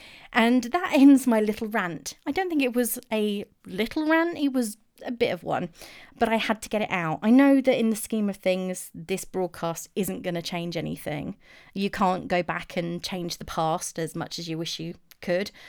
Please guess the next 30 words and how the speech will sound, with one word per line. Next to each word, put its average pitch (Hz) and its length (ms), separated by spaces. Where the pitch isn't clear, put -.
Not 208 180
all 190 180
of 180 80
us 180 160
are 185 40
Marty 180 300
McFly 190 680
<laughs> 196 100
with 180 80
access 190 520
to 220 140
a 233 40
DeLorean. 220 540
However, 247 460
it - 140
has 294 500
made 285 200
me 269 100
feel 269 220
just 247 240
a 247 40
little 208 180
bit 220 160
better 208 180
to - 140
get 202 120
it 196 100
out 180 240
there, 160 220
because 180 560